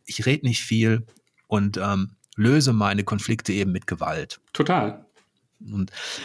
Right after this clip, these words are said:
Speaker 1: eigentlich ist das ja so ein Stück weit auch die Faszination des Spiels, also diese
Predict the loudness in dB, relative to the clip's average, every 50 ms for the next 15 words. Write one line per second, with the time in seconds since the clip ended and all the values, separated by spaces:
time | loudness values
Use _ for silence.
0 | -14 -16 -18 -20 _ _ _ _ _ _ _ -2 0 2 2 2 2 2 2 2
1 | 2 2 0 -2 -4 -2 -2 0 2 4 4 4 4 4 4 4 4 2 0 0
2 | 2 0 0 2 2 0 0 2 2 0 -2 -2 -2 -4 -2 0 0 2 2 2
3 | 2 2 0 0 0 0 0 2 2 2 2 2 0 -2 0 2 2 4 2 2
4 | 2 0 0 0 0 0 0 0 0 2 0 0